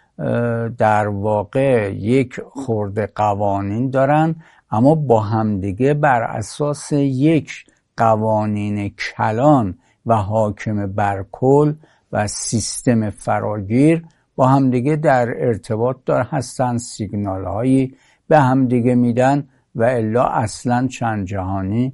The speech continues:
معنا نداشت و ما نمیتونستیم اصلاً راهی داشته باشیم. بنابراین همهٔ اینایی که شما میگید چند جهانی می‌شن قلمروهای مختلف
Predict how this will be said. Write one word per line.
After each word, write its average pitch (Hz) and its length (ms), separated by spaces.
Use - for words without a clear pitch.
معنا 135 600
نداشت 110 600
و 101 80
ما 104 160
نمیتونستیم 113 880
اصلاً 110 280
راهی 120 440
داشته 98 400
باشیم. 95 460
بنابراین 196 920
همهٔ 185 380
اینایی 226 580
که 143 180
شما 131 280
میگید 120 320
چند 113 400
جهانی 120 1080
می‌شن 180 480
قلمروهای 110 2000
مختلف 117 1200